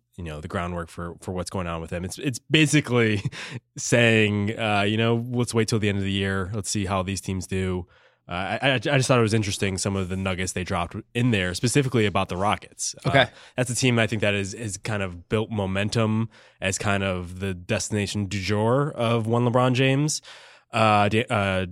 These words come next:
Speaker 1: Jonathan Sharks wrote about it for us on The Ringer.
Speaker 2: Right, Sam Amick had a U S A Today thing about
Speaker 1: Right.
Speaker 2: it. Yeah.
Speaker 1: So there's definitely, there are whispers in the background that this could be a legit destination.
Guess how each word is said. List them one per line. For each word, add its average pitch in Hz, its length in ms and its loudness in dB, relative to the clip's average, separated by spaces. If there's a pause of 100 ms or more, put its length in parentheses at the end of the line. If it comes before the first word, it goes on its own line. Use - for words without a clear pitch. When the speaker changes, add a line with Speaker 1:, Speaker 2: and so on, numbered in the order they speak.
(200)
Speaker 1:
Jonathan 101 300 0
Sharks 110 260 2
wrote 107 100 2
about 98 200 2
it 104 100 -2
for 104 160 0
us 95 340 -2
on 92 140 -4
The 85 80 -6
Ringer. 151 580 4
Speaker 2:
Right, 113 160 -2
Sam 117 220 2
Amick 110 300 2
had 110 160 0
a 107 40 -2
U 104 140 -2
S 104 140 -6
A 101 80 -6
Today 101 200 -2
thing 98 160 -6
about 98 240 0
Speaker 1:
Right. 120 180 6
Speaker 2:
it. - 20 4
Yeah. 92 120 0 (100)
Speaker 1:
So 139 180 2
there's 131 180 4
definitely, 135 800 4
there 120 160 2
are 120 80 6
whispers 120 320 0
in 107 80 0
the 104 60 0
background 98 340 0
that 95 80 -4
this 95 80 -4
could 101 100 -6
be 90 140 -4
a 92 100 -4
legit 90 440 -6
destination. 101 640 0